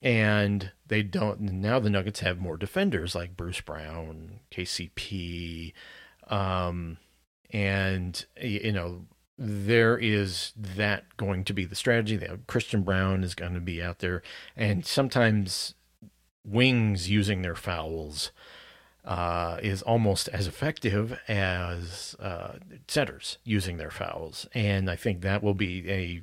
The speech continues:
a very key part of what the Nuggets do.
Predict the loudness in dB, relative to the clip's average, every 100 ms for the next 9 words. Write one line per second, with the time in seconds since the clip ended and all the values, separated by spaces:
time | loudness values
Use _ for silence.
0 | -6 -4 -2 0 0 -2 -6 -2 -4 0
1 | 0 0 -4 -6 -4 -4 -2 -6 -4 -2
2 | -2